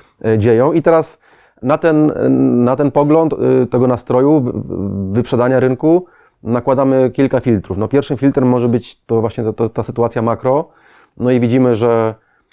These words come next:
że są takie kraje jak Indie, gdzie ten wzrost gospodarczy,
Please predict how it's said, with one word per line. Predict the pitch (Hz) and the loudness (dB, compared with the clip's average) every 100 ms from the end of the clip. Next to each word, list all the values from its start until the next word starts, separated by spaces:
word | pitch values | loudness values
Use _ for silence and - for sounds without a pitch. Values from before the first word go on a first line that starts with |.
| - | -10
że | 95 | -6
są | 110 123 | -4 -4
takie | 110 117 | -2 -4
kraje | - 113 113 | 0 0 0
jak | 107 123 | 0 0
Indie, | 120 110 104 | 0 2 0
gdzie | 107 | -2
ten | 107 | -4
wzrost | 104 110 | -2 -4
gospodarczy, | - - 110 107 95 117 107 | -4 -6 -4 -2 -4 -2 -2